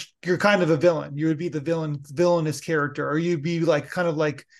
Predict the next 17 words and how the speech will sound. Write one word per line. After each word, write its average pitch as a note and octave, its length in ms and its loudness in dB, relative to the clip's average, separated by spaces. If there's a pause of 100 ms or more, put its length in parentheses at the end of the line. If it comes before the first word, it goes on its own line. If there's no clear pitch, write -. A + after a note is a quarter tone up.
(160)
creepy F3 760 2
and, D3 180 -2
like, C#3 200 -2
a C#3+ 60 -6
pedophile. E3+ 460 -2
You A3+ 80 0
know G#3+ 80 4
what G3 80 4
I F#3 40 0
mean? F#3 160 0
All F3+ 160 6
these E3+ 180 0
kind F3 180 -2
of, D3+ 100 -2
like, D3+ 300 -2 (320)
s-, - 140 -14 (340)
horrible, F3 920 4